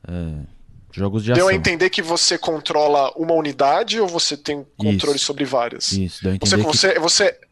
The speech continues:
Speaker 1: você é um
Speaker 2: você é uma
Speaker 1: boneco.
Speaker 2: mente pensante. Ah, você não é um boneco, não é um,
Speaker 1: Isso. É o
Speaker 2: um
Speaker 1: que deu a
Speaker 2: controlador
Speaker 1: entender,
Speaker 2: de
Speaker 1: mas foram micro,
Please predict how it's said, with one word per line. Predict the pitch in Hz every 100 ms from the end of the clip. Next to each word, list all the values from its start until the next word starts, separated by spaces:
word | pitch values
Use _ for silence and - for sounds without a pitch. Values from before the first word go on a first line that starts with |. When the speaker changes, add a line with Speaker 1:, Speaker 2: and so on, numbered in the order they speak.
| _ _ -
Speaker 1:
você | 98 - 120
é | 135
um | 127
Speaker 2:
você | 139
é | 147
uma | 196
Speaker 1:
boneco. | 196 233
Speaker 2:
mente | -
pensante. | - 214 196 - 196 233 - 254 - -
Ah, | 151 139
você | -
não | 147 135 135
é | 135
um |
boneco, | 143 143 123 -
não | 131 139
é | 139
um, |
Speaker 1:
Isso. | 135 - -
É | 101
o |
Speaker 2:
um | 107
Speaker 1:
que | 127
deu | 123
a | 143
Speaker 2:
controlador | 165 165 139 123
Speaker 1:
entender, | 107 101
Speaker 2:
de | 104
Speaker 1:
mas | - - - - - -
foram | 123 127
micro, | 120 113 143 - 147